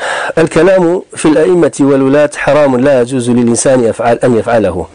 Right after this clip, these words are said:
أما لشو هناي؟ ليس لأحد أن يطعن عليهم ولا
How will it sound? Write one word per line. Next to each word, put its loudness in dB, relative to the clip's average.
أما 2
لشو 0
هناي؟ 0
ليس 0
لأحد 0
أن 2
يطعن 0
عليهم 0
ولا 0